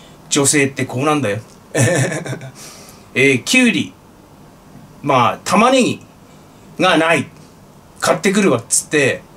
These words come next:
二時間も帰ってこない。それが女性です。とかですね。えー、男は不必要な危険なことしたがります。女性には理解できないでしょうけど、それが男です。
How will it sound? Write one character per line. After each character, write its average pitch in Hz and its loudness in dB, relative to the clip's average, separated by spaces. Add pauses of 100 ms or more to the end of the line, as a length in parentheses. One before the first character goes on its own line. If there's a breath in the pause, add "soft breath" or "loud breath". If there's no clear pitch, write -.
(360)
二 139 2
時 165 0
間 185 2
も 135 0
帰 139 0
っ - 4
て 135 -6
こ 127 -2
な 101 -2
い。 90 -12 (460)
そ - 0
れ 139 4
が 139 4
女 120 -2
性 104 -6
で - -14
す。 - -4 (400 loud breath)
と 120 0
か 113 4
で 90 -6
す - -2
ね。 139 0 (380)
え 131 4
ー、 - -14
男 214 4
は 151 2 (580)
不 185 2
必 190 2
要 220 4
な 151 0 (720)
危 - -2
険 190 2
な 185 4
こ 170 2
と 156 -2
し - -2
た 135 2
が 120 0
り 113 -2
ま 107 -4
す。 - -4 (640 loud breath)
女 - 2
性 190 2
に 196 2
は 160 4
理 143 -2
解 147 2
で 131 -2
き 131 0
な 135 2
い 127 2
で 127 0
し 117 -4
ょ 113 -2
う - -2
け 110 -2
ど、 110 0 (480)
そ 143 0
れ 151 4
が 139 2 (380)
男 120 -2
で - -6
す。 - 0